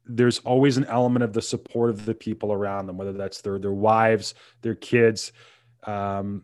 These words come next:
you know, people that they've worked together on, you know, various staffs that,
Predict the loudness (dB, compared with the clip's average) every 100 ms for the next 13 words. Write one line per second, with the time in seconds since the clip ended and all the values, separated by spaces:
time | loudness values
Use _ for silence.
0 | _ -4 -4 -2 -2 0 0 2 0 0
1 | -4 _ -2 -2 0 2 4 6 4 0
2 | -2 2 4 4 2 -2 0 4 6 4
3 | 2 -2 -2